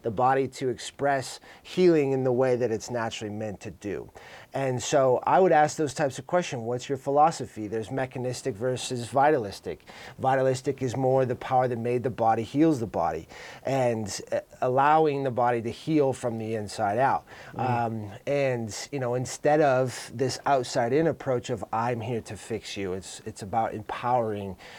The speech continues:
Speaker 1: you to heal yourself. And there's, and your system just
Speaker 2: So good.
Speaker 1: needs the help, right? And so those are, those are some, some really important things. Um, and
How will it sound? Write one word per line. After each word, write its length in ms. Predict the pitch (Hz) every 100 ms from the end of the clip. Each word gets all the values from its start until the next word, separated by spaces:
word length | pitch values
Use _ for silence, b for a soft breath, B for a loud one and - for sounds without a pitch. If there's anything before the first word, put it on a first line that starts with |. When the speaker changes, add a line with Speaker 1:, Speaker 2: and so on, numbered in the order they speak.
| B -
Speaker 1:
you 340 | 131 165 156
to 160 | - 131
heal 260 | 139 139
yourself. 720 | 117 104 - 175 156 127 - - B B B
And 160 | 151 160
there's, 220 | 151 127 -
and 400 | 151 151 139 -
your 140 | 151 147
system 420 | 156 135 147 139
just 140 | 135
Speaker 2:
So 60 | 117
good. 140 | 135 135
Speaker 1:
needs 120 | 113
the 80 | 143
help, 420 | 123 165 123 - -
right? 340 | 113 120 120
And 160 | 135 131
so 300 | - 143 123 B B B
those 360 | 127 165 196 190
are, 300 | 180 156 143
those 240 | 131 156
are 80 | 165
some, 460 | - 156 143 131 120 - - _
some 280 | - 131 127
really 440 | 160 185 156 127 -
important 640 | 117 - - 196 190 139
things. 460 | - 110 104 104 - - - _ _ - - B B B -
Um, 420 | 165 165 147 135 -
and 420 | 185 202 180 151